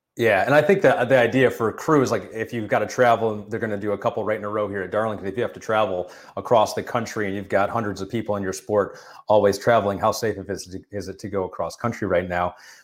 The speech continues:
But I think you're right. And what, what do you guys think of this? Like, when I was watching and I was like, "Man, if you could do this with a snap of the fingers, I think you'd do it for all the different sports." But if you could construct, you know, a racetrack that didn't have all those empty stands, or a baseball stadium that didn't have all the,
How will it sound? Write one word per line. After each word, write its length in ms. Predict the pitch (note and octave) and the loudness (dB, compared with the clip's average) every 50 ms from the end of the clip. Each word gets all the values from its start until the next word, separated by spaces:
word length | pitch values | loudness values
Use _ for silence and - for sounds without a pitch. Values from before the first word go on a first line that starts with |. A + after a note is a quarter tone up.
| - | 2
But 100 | - C3+ | 6 6
I 60 | D3+ | 6
think 180 | D3+ E3+ F3+ - | 8 6 4 6
you're 100 | D3+ D3 | 6 8
right. 180 | D3+ D#3+ C#3+ B2 | 8 8 8 8
And 220 | B2 C3+ C3 C3+ | 4 2 2 4
what, 180 | C#3+ E3 F3+ - | 4 2 4 4
what 120 | D#3 F3 G3 | 0 0 0
do 60 | A#3 | 0
you 60 | B3 | 2
guys 220 | G#3 A3 G#3 - - | 2 2 2 2 0
think 160 | F3+ F3+ C3 | -4 -2 -2
of 80 | C#3+ B2 | 0 2
this? 300 | C3 C3+ A2 F2 - - | 2 2 2 0 -2 -4
Like, 160 | C3+ B2+ B2 - _ _ _ _ _ _ - | -4 -4 -4 -6 _ _ _ _ _ _ -6
when 140 | B2 C#3 | -2 0
I 80 | D#3 F#3+ | 2 2
was 180 | A3+ G#3+ E3 A#2+ | 4 2 2 2
watching 380 | B2 C#3+ D3+ D#3 D3+ - D3+ | 4 6 6 6 4 2 -4
and 80 | C3+ C3 | -4 -2
I 40 | C3 | -2
was 80 | A#2+ | -2
like, 100 | B2 A#2+ | -2 -2
"Man, 220 | B2+ C3+ A#2+ F#2+ - - _ _ _ _ - | -2 -2 -2 -2 -4 -10 _ _ _ _ -20
if 140 | C3 B2+ | -14 -10
you 80 | - F3+ | -8 -6
could 140 | E3+ G3+ D3+ | -6 -4 0
do 160 | D3+ D#3+ D3+ | 0 2 2
this 180 | D3 C3+ - B2 | 2 0 0 -2
with 160 | C3+ C3 A2 | -4 -2 0
a 160 | A#2+ A2 G#2 | -2 -2 -4
snap 380 | - - - C3 C3 C3 C3 - | -8 -10 -4 -2 0 0 0 -2
of 60 | B2 | -4
the 80 | A2 G2+ | -10 -8
fingers, 400 | - - C3+ C3+ B2 A2 G2 G#2 | -6 -6 -4 -2 -2 -2 -2 -2
I 80 | G#2+ | -2
think 180 | A2 A#2+ A2 - | -2 -2 -4 -6
you'd 120 | G#2+ G2 | -8 -4
do 160 | G2+ B2 A2+ G#2+ | -2 0 0 0
it 100 | G2+ - | -2 -4
for 120 | - G2+ | -2 2
all 140 | G#2 A2+ A#2 | 2 2 2
the 80 | G2 | 0
different 300 | G2 A2+ A2+ - C3 C3 | -2 -4 -4 -4 -4 -6
sports." 340 | B2+ - - C#3 C#3+ C3+ C#3 - | -6 -4 0 2 2 2 0 -2
But 80 | B2 | -4
if 120 | B2+ B2+ D3 | -4 -2 -4
you 80 | F3 | -4
could 160 | - A#3 G3 D#3 _ _ | -4 -6 -6 -8 _ _
construct, 600 | - C3+ A#2+ - - - B2+ B2+ C3 B2+ B2+ - - _ _ _ _ _ _ _ _ | -8 -8 -8 -8 -6 0 2 4 4 4 2 -2 -14 _ _ _ _ _ _ _ _
you 40 | - | -4
know, 100 | A#2+ A#2 | -2 0
a 80 | A2 G#2+ | 0 2
racetrack 640 | G2+ A2+ B2 C3+ C3 - - - C3 A#2+ A2 - - | 2 2 2 2 2 -2 -4 0 2 2 2 2 -2
that 160 | C#3 C3 - | -4 -2 0
didn't 220 | C#3+ D3 C#3+ B2 - | 0 0 0 0 -2
have 220 | C3 B2+ B2 A2+ | 0 2 2 4
all 140 | A#2+ A#2+ B2 | 4 2 2
those 220 | A#2 A2+ G2+ G2+ - - | 2 0 -2 -4 -8 -8
empty 320 | B2+ A#2+ - - A2 G#2+ | -8 -8 -8 -10 -14 -14
stands, 560 | - - - A2 A2 G#2 F#2 E2+ D2+ D#2 E2+ | -14 -10 -8 -8 -6 -8 -8 -10 -14 -14 -4
or 100 | G2 A2+ | 0 2
a 100 | A#2+ A2+ | 2 4
baseball 440 | G2 C3+ D3 D3 D3 - C#3+ B2 A#2+ | 6 6 6 6 6 6 6 6 6
stadium 500 | - - - C3 B2 A#2+ A2+ G#2+ G2 F#2+ | 4 4 4 4 4 6 4 2 2 4
that 140 | G2 A2 G#2 | 2 2 4
didn't 200 | - D3+ C#3 B2 | 4 2 2 2
have 400 | - - C3 B2+ A#2+ A2+ G#2+ F#2+ | 0 2 2 4 4 4 4 4
all 200 | G#2 A2+ A2+ G#2+ | 4 6 6 6
the, 180 | G#2 G#2 F#2+ | 4 2 0